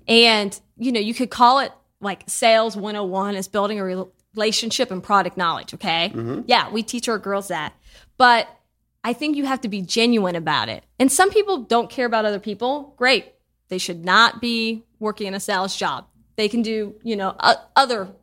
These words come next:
Speaker 1: jobs. But I genuinely wanna find out, like, who's here? You never know who you're gonna have in common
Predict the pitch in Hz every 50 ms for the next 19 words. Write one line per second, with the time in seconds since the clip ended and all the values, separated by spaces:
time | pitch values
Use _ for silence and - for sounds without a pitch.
0 | _ - 208 185 175 151 139 - - - - _ _ _ _ _ _ _ _ _
1 | _ _ _ _ _ - 254 226 208 185 - - - - _ _ _ _ _ _
2 | _ _ _ _ _ _ _ 226 247 240 220 254 269 277 285 277 262 233 208 214
3 | 226 233 247 226 226 233 233 226 220 208 202 233 269 262 190 - - 165 165 -
4 | - _ _ _ _ _ _ _ _ _ _ _ _ _ 339 370 381 370 - 311
5 | 359 415 - - - 196 262 302 311 302 311 311 311 285 254 262 262 254 208 233
6 | 262 277 277 285 285 285 277 277 - _ - 233 240 247 240 247 233 220 226 226
7 | 208 202 202 202 202 202 - - _ _ _ _ _ _ _ _ _ _ _ _
8 | - 226 214 - 240 240 233 165 - - 190